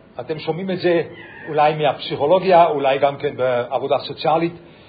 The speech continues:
יש דבר כזה היום שמאוד פופולרי, קוראים לזה מיינדפולנס. כן, אולי שמעתם, אני לא יודע איך אומרים את זה בעברית,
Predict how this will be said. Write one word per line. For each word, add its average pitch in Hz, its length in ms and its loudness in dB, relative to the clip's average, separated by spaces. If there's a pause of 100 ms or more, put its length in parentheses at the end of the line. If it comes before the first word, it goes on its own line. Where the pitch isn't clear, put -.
(140)
יש 185 240 -2
דבר 185 220 4
כזה 170 380 0
היום 170 360 2
שמאוד 156 600 2 (340)
פופולרי, 160 480 0
קוראים 160 240 -2
לזה 156 180 -2
מיינדפולנס. 151 1000 -6 (580)
כן, 175 220 2
אולי 151 220 0
שמעתם, 156 360 -2 (140)
אני 147 160 -2
לא 180 60 0
יודע 175 140 -2
איך 170 200 -2
אומרים 160 280 -2
את 147 60 -8
זה 151 120 -4
בעברית, 131 420 -4